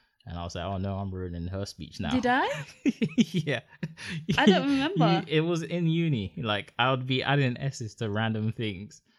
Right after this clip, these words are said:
Speaker 1: And then you started to do it. And I'm like, "Oh no, how, this is affecting your, your
Speaker 2: Oh,
Speaker 1: speech as
Speaker 2: no.
Speaker 1: well."
Speaker 2: You know what you like to do a lot? You'd like to say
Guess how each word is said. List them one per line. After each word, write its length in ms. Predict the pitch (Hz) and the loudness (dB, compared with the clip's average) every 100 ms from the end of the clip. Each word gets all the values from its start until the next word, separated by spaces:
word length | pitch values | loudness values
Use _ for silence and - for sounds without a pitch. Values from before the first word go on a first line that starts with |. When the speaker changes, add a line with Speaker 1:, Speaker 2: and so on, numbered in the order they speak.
| _ | _
Speaker 1:
And 180 | 131 127 | 2 4
then 100 | 127 | 4
you 100 | 123 | 2
started 340 | 127 147 131 123 | 0 0 0 0
to 80 | 123 | -2
do 180 | 127 107 | 2 2
it. 60 | |
And 80 | 101 | 2
I'm 80 | 107 | 2
like, 120 | 92 | 2
"Oh 120 | 127 113 | 2 2
no, 300 | 117 95 95 | 2 0 -2
how, 200 | 117 113 | -4 -4
this 180 | 135 135 | -4 -4
is 20 | 113 | -6
affecting 360 | - 113 - 110 | -4 -10 -4 2
your, 160 | 123 123 | 2 4
your 200 | 123 160 | 2 2
Speaker 2:
Oh, 20 | |
Speaker 1:
speech 300 | - 110 95 | 0 -4 -4
as 60 | 101 | -4
Speaker 2:
no. 40 | 120 | 0
Speaker 1:
well." 240 | 135 87 - 196 | 0 -2 -8 -10
Speaker 2:
You 260 | 202 247 | 4 4
know 180 | 285 302 | 4 0
what 200 | 269 - | -6 -8
you 140 | 233 233 | -10 -10
like 200 | - - | -12 -14
to 80 | 208 | -14
do 180 | 214 185 | -12 -10
a 40 | |
lot? 120 | 180 - | -12 -8
You'd 200 | 254 254 | -8 -8
like 200 | 240 - | -10 -12
to 100 | 226 | -20
say 260 | - 208 | -16 -16